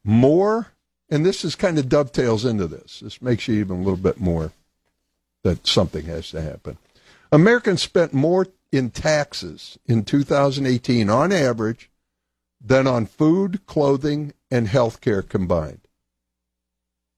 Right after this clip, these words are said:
The average American spent in two thousand eighteen, according to Table R one of the American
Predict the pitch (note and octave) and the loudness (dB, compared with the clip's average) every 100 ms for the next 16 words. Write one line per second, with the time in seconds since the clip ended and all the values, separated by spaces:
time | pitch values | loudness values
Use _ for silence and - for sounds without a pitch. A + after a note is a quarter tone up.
0 | _ _ _ _ _ _ _ _ _ _ | _ _ _ _ _ _ _ _ _ _
1 | _ - B2 F3 A#3 A#3+ D#3 D3 C#3 D#3 | _ 4 4 6 2 0 0 0 2 2
2 | D3 B2 - D2+ E2 _ _ _ _ _ | 0 -2 -6 -8 -12 _ _ _ _ _
3 | _ - - - B2+ - - A#2 - G#3 | _ -10 -4 0 0 0 -2 -2 0 0
4 | G3+ G3 F#3 E3+ D#3+ D3+ - C3+ G#2 F#2 | 2 2 0 0 0 0 0 -2 0 -4
5 | - C#3 C#3 C3 B2+ A2 D3 C#3 C3 B2 | -2 0 0 0 -2 -2 0 0 2 0
6 | - C#3 D#3 F3+ D3+ C#3 B2+ C3 A2 A2 | 0 2 2 0 0 0 0 -2 -2 0
7 | A2 A#2 B2+ B2 B2+ A#2 | 0 2 0 0 -2 -4